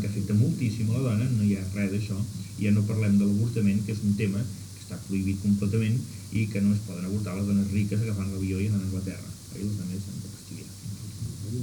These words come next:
És a dir, com veieu, doncs, és una, una definició de drets humans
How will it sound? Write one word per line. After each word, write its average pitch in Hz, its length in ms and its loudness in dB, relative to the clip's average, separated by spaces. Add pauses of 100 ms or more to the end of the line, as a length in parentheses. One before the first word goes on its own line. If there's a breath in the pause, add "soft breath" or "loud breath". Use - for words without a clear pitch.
(180)
És 123 80 4
a 107 80 2
dir, 120 140 4 (260)
com 101 160 6
veieu, 107 320 6
doncs, 117 320 2
és 107 160 -2
una, 104 240 6 (560)
una 107 160 4 (160)
definició 113 480 4
de 110 160 4
drets 107 240 4
humans 110 320 2